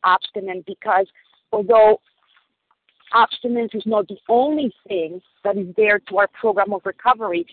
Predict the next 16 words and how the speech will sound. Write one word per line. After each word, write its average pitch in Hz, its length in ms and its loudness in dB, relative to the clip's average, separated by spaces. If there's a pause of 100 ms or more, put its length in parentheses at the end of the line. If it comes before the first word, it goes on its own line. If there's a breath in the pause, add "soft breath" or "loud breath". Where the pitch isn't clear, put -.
(260 loud breath)
recovery 269 680 -2
cannot 214 500 -6 (300)
happen 214 480 0 (320 soft breath)
unless 208 520 0
I 208 100 -6
am 190 220 -6
entirely 185 640 -4
abstinent. 170 640 -4 (420 soft breath)
That 214 240 2
is 226 160 -8
the 214 80 0
beginning. 180 680 -8
That 185 200 -6
is 202 140 -14
the 202 120 -6
prerequisite. 190 720 -6